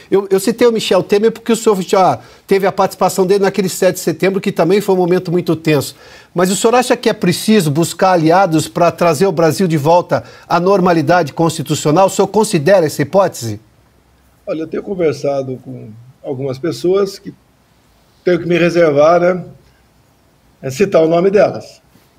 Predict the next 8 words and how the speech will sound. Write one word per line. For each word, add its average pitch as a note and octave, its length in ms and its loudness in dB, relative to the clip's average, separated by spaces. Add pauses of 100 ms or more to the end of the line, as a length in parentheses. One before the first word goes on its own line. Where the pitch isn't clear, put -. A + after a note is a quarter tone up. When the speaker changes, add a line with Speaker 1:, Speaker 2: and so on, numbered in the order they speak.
Speaker 2:
mas C3+ 240 -8
tenho D3 260 -2
conversado, D3+ 680 0
sim, E3+ 560 -4
até D3 320 -2
fora D#3 380 0
do D#3 120 -4
Brasil. C#3 480 0